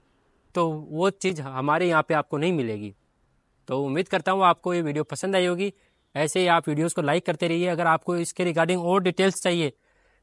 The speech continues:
तो इस चैनल को सब्सक्राइब कर दीजिए, वीडियो के कमेंट सेक्शन में ज़रूर लिखिएगा कि सर हमें इसके बारे में कैसे, क्या चीज़ का आपका डाउट है,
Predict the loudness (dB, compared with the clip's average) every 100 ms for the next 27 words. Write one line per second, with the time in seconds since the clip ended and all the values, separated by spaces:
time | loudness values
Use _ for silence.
0 | -6 -2 0 0 0 0 0 0 0 -4
1 | -10 -10 -2 0 2 -2 -2 0 0 0
2 | 0 -2 -2 -2 0 0 -2 -4 -4 -4
3 | -2 -4 -6 -10 _ _ _ 0 2 2
4 | 0 -2 0 2 0 -2 -2 -2 -2 -4
5 | -2 0 0 -4 -4 -6 -4 -6 -6 -2
6 | -2 0 0 0 0 0 2 0 0 -8